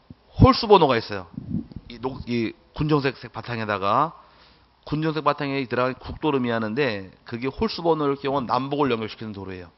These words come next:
근데 도로 번호가 짝수일 경우는 동서가 연결된 도로입니다. 그럼 서울서 부산 가는 건 남북이죠? 경부고속도로 번호가 넘버,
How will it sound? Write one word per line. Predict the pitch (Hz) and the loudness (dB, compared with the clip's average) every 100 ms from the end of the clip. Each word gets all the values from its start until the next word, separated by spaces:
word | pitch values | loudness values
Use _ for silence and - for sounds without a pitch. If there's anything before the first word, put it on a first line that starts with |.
| _ _ _ _ _ _ _ _ _ _ _ | _ _ _ _ _ _ _ _ _ _ _
근데 | 120 117 - | -6 -6 -2
도로 | 135 143 | 0 2
번호가 | 139 139 | 2 2
짝수일 | 143 185 - 185 | -2 -8 0 0
경우는 | 156 131 113 98 90 _ _ _ _ _ _ | 2 -2 -2 -8 -14 _ _ _ _ _ _
동서가 | 139 151 147 143 | -4 -2 2 2
연결된 | 110 110 110 | 2 -6 -6
도로입니다. | 104 95 92 87 - _ _ _ _ - | -6 -8 -12 -16 -20 _ _ _ _ -4
그럼 | 131 | -4
서울서 | - 185 180 170 | 0 0 0 -2
부산 | 123 127 139 | -6 -6 -2
가는 | 135 123 | -2 -2
건 | 107 92 | -8 -6
남북이죠? | 120 127 123 123 156 104 - _ _ _ _ _ _ _ _ _ _ _ _ _ _ | -8 -6 -10 -4 -4 -4 -14 _ _ _ _ _ _ _ _ _ _ _ _ _ _
경부고속도로 | - 143 147 135 - 117 113 117 - _ _ _ _ | -12 -10 -8 -10 -8 -6 -6 -6 -12 _ _ _ _
번호가 | 127 131 117 107 - _ _ - | -2 0 0 -4 -6 _ _ -14
넘버, | 107 110 131 139 | -6 -2 -2 -4